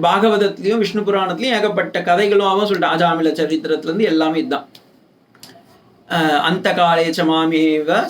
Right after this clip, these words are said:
ஸ்மரன் முக்த்வா கலேவரம் எம் பிரயாந்தி சமத்பாவம் தியா-, திய-,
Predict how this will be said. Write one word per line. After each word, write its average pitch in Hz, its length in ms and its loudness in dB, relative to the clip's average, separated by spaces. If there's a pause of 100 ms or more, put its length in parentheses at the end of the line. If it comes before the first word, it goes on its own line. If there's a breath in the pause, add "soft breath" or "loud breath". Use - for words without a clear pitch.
ஸ்மரன் 190 440 2
முக்த்வா 170 340 -2
கலேவரம் 160 540 0
எம் 180 260 0
பிரயாந்தி 170 480 0
சமத்பாவம் 160 760 -2 (120)
தியா-, 165 400 0
திய-, 151 240 -2